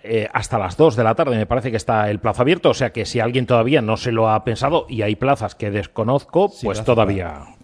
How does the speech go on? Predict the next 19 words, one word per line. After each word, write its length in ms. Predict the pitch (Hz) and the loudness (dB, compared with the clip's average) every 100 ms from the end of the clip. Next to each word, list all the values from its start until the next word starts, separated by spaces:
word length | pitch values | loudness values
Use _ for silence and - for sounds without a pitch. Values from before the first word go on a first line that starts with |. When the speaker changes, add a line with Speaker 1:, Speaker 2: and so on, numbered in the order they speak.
| - | 2
Speaker 2:
Plazas 340 | 117 117 107 | 4 4 4
hay 360 | 123 135 147 - | 6 6 4 0
y 600 | 104 98 90 85 80 76 - | 0 2 2 2 0 -4 -8
animamos 440 | - 87 85 90 92 | -2 2 4 6 6
a 40 | |
la 80 | 92 | 4
gente 300 | 90 98 92 | 4 2 2
que 100 | 92 | 2
se 120 | 90 | 2
apunte 320 | 87 104 110 | 4 4 4
porque 520 | 101 85 90 85 76 67 - - - - | 2 0 -2 0 -2 -4 -14 -18 -20 -10
yo 160 | 92 98 | 2 2
creo, 200 | 95 98 | 4 6
bueno, 260 | 110 90 76 | 6 6 0
ya 200 | 82 87 | -2 -2
tenemos 380 | 80 85 87 85 | 0 2 2 2
la, 480 | 85 85 85 80 - - _ _ _ _ - - _ - | 2 0 -2 -4 -10 -18 _ _ _ _ -20 -20 _ -6
la 120 | 90 | -2
gran, 640 | 87 92 92 90 90 85 | 2 4 4 4 4 0